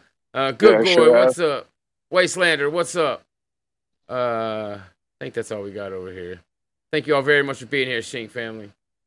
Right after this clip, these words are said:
Speaker 1: Good to see y'all. All right, man. So before we get into the Trump thing, I heard this, uh, Aquila, on fucking, uh,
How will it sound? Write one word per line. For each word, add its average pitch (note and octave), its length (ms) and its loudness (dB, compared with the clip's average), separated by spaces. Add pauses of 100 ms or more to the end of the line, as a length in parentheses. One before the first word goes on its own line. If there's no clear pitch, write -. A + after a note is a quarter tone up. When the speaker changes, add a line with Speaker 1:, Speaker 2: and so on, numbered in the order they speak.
(260)
Speaker 1:
Good A#2 120 -14
to G#2+ 60 -18
see G#2+ 280 -16
y'all. E2 220 -16 (680)
All C#3+ 100 -6
right, A#2 280 -4
man. A2 260 -10
So B2+ 200 -10
before A3 320 4
we G3 140 2
get D3 180 -2
into C#3 240 -6
the A#2+ 80 -14
Trump D3+ 320 -8
thing, C3+ 220 -6
I F#3 200 0
heard F3+ 360 -2
this, A#2+ 420 -6
uh, A#2 240 -6
Aquila, A#2+ 500 -10 (100)
on A#2+ 420 -10
fucking, B2 640 -10 (1300)
uh, B2 220 -2